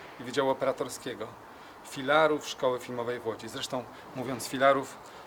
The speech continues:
od razu inne wydziały by zaprotestowały. Tak, szkoła jest konglomeratem różnych, e, specjalności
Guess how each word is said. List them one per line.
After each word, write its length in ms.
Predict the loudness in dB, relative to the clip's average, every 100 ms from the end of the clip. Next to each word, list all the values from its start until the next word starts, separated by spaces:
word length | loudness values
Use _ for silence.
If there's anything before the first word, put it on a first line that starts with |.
| -8
od 140 | -4 2
razu 380 | 2 4 0 -2 -6 -10
inne 260 | -6 -2 -2
wydziały 400 | -2 4 4 4
by 120 | -2
zaprotestowały. 760 | -4 -6 -8 -8 -4 4 4 4 -4 -14 -16 -16 -16 -18 -18 -16 4
Tak, 220 | 4 4
szkoła 260 | 2 4 6
jest 120 | 4
konglomeratem 920 | -4 -4 -2 -2 -2 -2 -2 -4 -4 -8 -12 -4
różnych, 1000 | 4 6 6 2 -2 -4 -4 -8 -8 -8 -4 -4 -4
e, 40 |
specjalności 880 | -4 -4 0 0 0 -4 -4 -4 -6